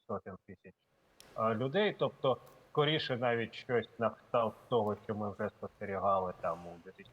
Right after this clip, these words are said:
дев'ятнадцятому роках, ніж, а, те, що востаннє, а, світ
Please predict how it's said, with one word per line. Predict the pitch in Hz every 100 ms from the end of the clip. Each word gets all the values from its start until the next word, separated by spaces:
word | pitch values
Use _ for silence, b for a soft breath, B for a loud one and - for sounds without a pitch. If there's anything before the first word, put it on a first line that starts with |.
| -
дев'ятнадцятому | 104 - 101 92 - - _ _ _ _ _ _ _ - 208 - - 139 123
роках, | 117 - -
ніж, | 107 113 113 - _ _ _ _
а, | 113 110
те, | 107 110
що | 107 - 110
востаннє, | 101 117 - - 120 113 110 107 101 - _ _ _
а, | - 101 101 101 101 101 101
світ | - 113 110